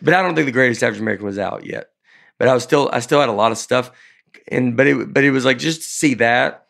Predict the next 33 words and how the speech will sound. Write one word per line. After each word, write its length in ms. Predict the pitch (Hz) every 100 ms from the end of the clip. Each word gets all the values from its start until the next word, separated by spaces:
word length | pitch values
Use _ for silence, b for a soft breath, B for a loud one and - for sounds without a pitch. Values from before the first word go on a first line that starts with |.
| _
I 60 | 120
looked 200 | 127 123
at 60 | 107
that 180 | 120 -
card 540 | 120 123 120 120 -
to 100 | -
then 240 | 104 110 101
look 180 | 107 104
at, 220 | - - -
I 40 |
mean, 300 | 131 135 143
this 260 | 147 151 - -
hour 300 | 131 127 110
is, 120 | 101 92
like, 220 | 95 _
pretty 260 | 131 117
different. 360 | 90 92 - - -
There 100 | 147
was, 280 | 160 160 - B B B -
there 80 | 175
were 60 | 185
some 240 | 175 151
jokes 400 | 117 143 147 -
that 200 | 147 120
were 180 | 113 110
still, 420 | - - 135 131
that 160 | 107 110
are 120 | 107
in 160 | 117 131
there, 220 | 139 147
but 180 | 110 101
it 100 | 110
wasn't, 420 | 117 107 -